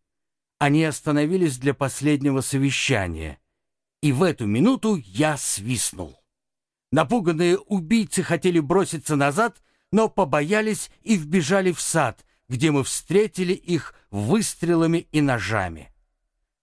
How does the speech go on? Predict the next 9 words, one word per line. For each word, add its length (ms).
Многие 640
полегли, 640
некоторым 760
удалось 640
скрыться. 840
«Что 340
здесь 300
за 180
шум?» — 360